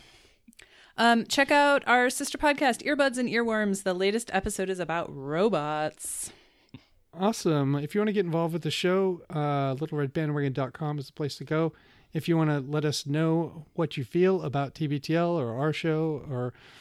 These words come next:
Speaker 2: um, good, bad, ugly, throw your phone dot com. Uh, we will, if we don't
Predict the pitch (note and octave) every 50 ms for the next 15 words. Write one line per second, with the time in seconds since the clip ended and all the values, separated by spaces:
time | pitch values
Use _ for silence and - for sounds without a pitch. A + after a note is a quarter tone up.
0 | - - - _ - C3 C3 B2+ B2+ B2 B2 A#2+ D#3 D#3 C3+ A3 A#3 A#3+ G3+ F3
1 | - F#3+ G3 G3 F#3+ E3+ E3 F3 E3 - F3 E3+ E3+ D#3+ - - - _ _ -
2 | E3 F3 F#3 F#3 E3+ E3 - - - D#3+ E3 E3 D#3 C#3+ D3+ C#3+ - - - -
3 | D#3+ D#3+ D#3+ E3 D#3 D3+ - _ _ _ _ _ - D3 C#3 C3+ C3 B2+ B2 A#2+
4 | B2+ C#3 D3 C#3+ C#3+ C#3 C#3+ - E3+ D#3 - D#3 C#3 B2 - E3+ E3+ F3 D#3